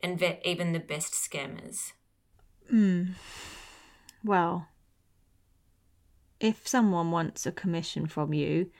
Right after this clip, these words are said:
Speaker 2: I think you have to kind of immediately move that conversation off of Instagram into an email. That would be my first port of call. And then at that point, they're probably not gonna carry on. If, or if they do send an email and it s-,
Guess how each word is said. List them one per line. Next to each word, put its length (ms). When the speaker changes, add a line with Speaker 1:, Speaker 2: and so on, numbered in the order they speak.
Speaker 2:
I 80
think 360
you 280
have 240
to 100
kind 240
of 100
immediately 680
move 320
that 200
conversation 680
off 300
of 220
Instagram 720
into 300
an 140
email. 460
That 120
would 80
be 120
my 180
first 580
port 300
of 60
call. 300
And 180
then 200
at 100
that 220
point, 280
they're 160
probably 360
not 200
gonna 340
carry 320
on. 280
If, 100
or 200
if 120
they 160
do 300
send 220
an 80
email 280
and 100
it 100
s-, 180